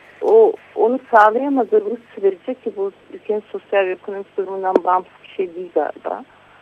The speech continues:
Ee, bunları biz yaşamaya devam edeceğiz. Çünkü iyi, işini iyi yapan müteahhitler, ustalar, mimarlar, mühendisler, işte belediyeler de olabilir. Ama, e, denetiminden emin olmadığımız için, e,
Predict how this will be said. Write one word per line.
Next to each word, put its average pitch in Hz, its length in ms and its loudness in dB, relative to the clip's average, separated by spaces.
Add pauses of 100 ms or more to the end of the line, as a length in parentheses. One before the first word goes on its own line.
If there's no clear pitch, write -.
(200)
Ee, 151 280 2 (220)
bunları 226 300 -2
biz 208 60 -14 (100)
yaşamaya 214 460 -6
devam 202 260 0
edeceğiz. 175 360 -14 (100)
Çünkü 226 300 -8 (520)
iyi, 233 460 -8
işini 233 320 -8
iyi 208 140 -6
yapan 233 380 0 (540)
müteahhitler, 208 680 0
ustalar, 202 640 -2 (200)
mimarlar, 196 580 -2
mühendisler, 190 800 -4 (200)
işte - 280 -8
belediyeler 202 640 2
de 330 60 -4
olabilir. 311 480 -4 (560)
Ama, 226 320 0 (380)
e, 170 420 4 (340)
denetiminden 220 640 0
emin 220 260 0
olmadığımız 269 600 -2
için, 381 420 -8 (380)
e, 165 380 0